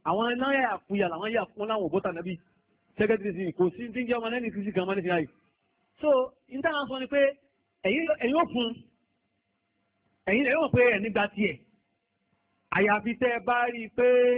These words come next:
ẹ ní lè kọ̀ǹtú ara yín. Tẹ́ bá ti lè fún ẹgbà tiẹ̀ náà, yín ń dé. But yín ò ní ká má fún ti yín ẹgbà. Ẹgbà. À, ẹ jẹ́ tí wọ́n kà. Tí ẹ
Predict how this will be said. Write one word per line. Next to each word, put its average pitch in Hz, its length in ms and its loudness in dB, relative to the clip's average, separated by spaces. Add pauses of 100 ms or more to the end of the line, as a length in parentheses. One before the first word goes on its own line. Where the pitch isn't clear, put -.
(720)
ẹ 220 100 0 (160)
ní 208 100 -8
lè 196 160 2
kọ̀ǹtú 160 460 -8
ara 175 340 -2
yín. 185 260 0 (1120)
Tẹ́ 202 60 -2
bá 208 100 2
ti 196 100 -4
lè 202 180 4
fún 208 260 -4 (560)
ẹgbà 175 260 -2
tiẹ̀ 147 180 -8
náà, 160 240 -6
yín 165 180 -6
ń 156 60 -8
dé. 156 100 2 (480)
But 180 140 0
yín 262 160 0
ò 285 60 4
ní 254 60 0
ká 254 100 0
má 262 140 0
fún 220 200 -6
ti 202 80 -6
yín 220 140 0
ẹgbà. 190 180 0 (1080)
Ẹgbà. 170 300 -4 (400)
À, 139 100 -8 (460)
ẹ 254 80 0 (140)
jẹ́ 240 200 0
tí 247 100 -6
wọ́n 247 140 0
kà. 170 120 -14 (560)
Tí 190 100 -6
ẹ 220 120 4